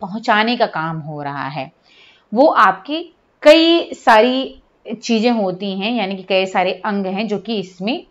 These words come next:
पार्टिसिपेट करते हैं, भाग लेते हैं, जैसे कि रक्तवाहिनियां,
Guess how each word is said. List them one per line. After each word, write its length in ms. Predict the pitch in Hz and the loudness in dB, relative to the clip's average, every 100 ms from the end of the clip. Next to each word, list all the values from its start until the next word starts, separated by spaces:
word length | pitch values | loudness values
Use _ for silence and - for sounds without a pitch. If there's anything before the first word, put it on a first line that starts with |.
| _ - | _ 0
पार्टिसिपेट 580 | 202 196 - 175 170 151 | 2 2 -6 -6 -8 -6
करते 300 | 175 165 220 | -6 -6 -6
हैं, 120 | 220 | -6
भाग 200 | 156 139 | -6 -6
लेते 300 | 147 147 165 | -8 -10 -12
हैं, 120 | 160 | -10
जैसे 220 | 170 175 | -8 -8
कि 200 | 226 302 - _ _ - | -8 -10 -12 _ _ -2
रक्तवाहिनियां, 840 | 208 208 226 208 208 214 214 269 | -2 -2 0 2 2 -2 -4 -6